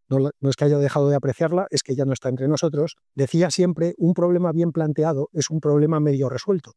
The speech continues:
Así que es muy importante, en vez de ponerse a hacer cosas como locos, cuando hay un problema, primero asegurarte de que has entendido bien el problema,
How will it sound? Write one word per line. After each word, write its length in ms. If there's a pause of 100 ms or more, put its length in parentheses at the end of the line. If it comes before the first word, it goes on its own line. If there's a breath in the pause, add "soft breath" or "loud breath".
Así 220
que 260
es 120
muy 220
importante, 640
en 140
vez 100
de 80
ponerse 320
a 40
hacer 180
cosas 320
como 200
locos, 400
cuando 260
hay 100
un 60
problema, 440 (240)
primero 540
asegurarte 560
de 100
que 160
has 160
entendido 640
bien 360
el 100
problema, 460